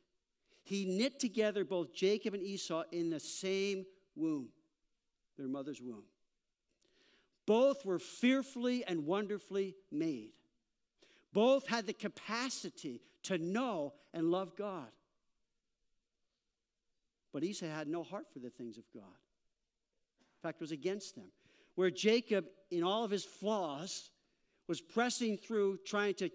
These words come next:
take the things of God.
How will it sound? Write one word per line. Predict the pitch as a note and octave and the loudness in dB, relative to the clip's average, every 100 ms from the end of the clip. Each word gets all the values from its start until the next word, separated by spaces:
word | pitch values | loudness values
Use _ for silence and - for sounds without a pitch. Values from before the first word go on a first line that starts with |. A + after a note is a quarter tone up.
| - _ - | -8 _ -4
take | A#3+ A3 E3 - - _ _ _ _ _ _ _ _ _ - | 2 4 2 -4 -20 _ _ _ _ _ _ _ _ _ -8
the | D#3 | -6
things | - F#3+ E3 | 0 0 0
of | C3 | -4
God. | F3+ F3 C3+ | -2 -2 -4